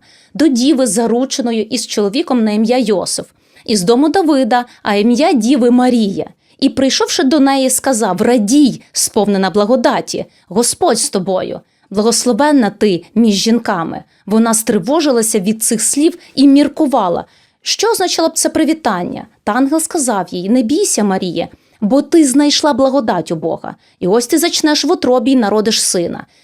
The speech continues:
і даси йому ім'я Ісус. Він буде великий і сином Всевишнього буде названий. І дасть йому Господь Бог престол його батька Давида, і до віку царюватиме в домі Якова, і його царюванню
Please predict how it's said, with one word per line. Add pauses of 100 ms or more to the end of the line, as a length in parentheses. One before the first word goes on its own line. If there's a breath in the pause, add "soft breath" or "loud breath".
і
даси
йому
ім'я
Ісус. (320 soft breath)
Він
буде
великий (160 soft breath)
і
сином
Всевишнього
буде
названий. (320 loud breath)
І
дасть
йому
Господь
Бог
престол
його
батька
Давида, (200 loud breath)
і
до
віку
царюватиме
в
домі
Якова, (260 soft breath)
і
його
царюванню